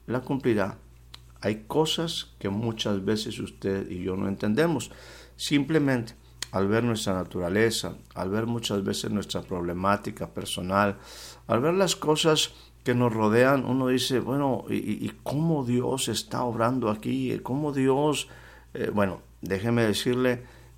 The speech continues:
que aquí hay una, una cosa que para mí siempre ha sido importante y quiero compartirlo con usted. Entienda, entienda esto como un principio, pues, muy, muy básico cuando usted, eh, lea la palabra.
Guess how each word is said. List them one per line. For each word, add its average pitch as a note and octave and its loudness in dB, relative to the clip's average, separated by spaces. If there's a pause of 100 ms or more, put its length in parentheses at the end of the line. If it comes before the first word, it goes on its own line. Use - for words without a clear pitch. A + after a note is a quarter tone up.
que G2 0
aquí G#2 0
hay A2 4
una, A#2 2
una G#2+ 2
cosa G#2 -2
que G2 -4
para E2+ -4
mí G2 0
siempre G#2 -4
ha - -2
sido G2 0
importante G2+ -6
y - -8
quiero F#2+ -2
compartirlo G2+ -6
con A#2+ -4
usted. A2+ -4 (580)
Entienda, C3+ 0 (140)
entienda A#2+ 0
esto F#2+ -4
como F#2+ -4
un G2+ -2
principio, G2 -2 (420)
pues, F#2+ 0
muy, B2+ 4
muy C3 0
básico C3 -2
cuando G2+ 0
usted, A2+ 2 (340)
eh, F#2+ 0
lea G#2+ 4
la A#2+ 2
palabra. E2+ 0